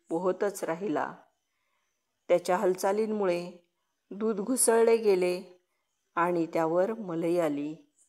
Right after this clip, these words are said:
बेडूक त्या मलईच्या गोळ्यावर चढला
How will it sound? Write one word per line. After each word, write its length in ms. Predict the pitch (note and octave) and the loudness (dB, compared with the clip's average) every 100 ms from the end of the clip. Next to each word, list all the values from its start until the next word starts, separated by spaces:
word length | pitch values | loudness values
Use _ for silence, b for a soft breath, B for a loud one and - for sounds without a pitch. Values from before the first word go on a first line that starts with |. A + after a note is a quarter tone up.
| _ _ _ - | _ _ _ -2
बेडूक 300 | E3+ F#3 A#3 - | 2 4 2 2
त्या 120 | B3 | 0
मलईच्या 520 | G#3+ F#3 G3 G3+ G#3+ | 2 2 0 0 -4
गोळ्यावर 480 | F#3+ F3+ E3+ D#3+ D#3+ - | 0 0 2 0 -2 -2
चढला 540 | - E3 D#3 D3 C#3+ | 0 0 0 -2 -2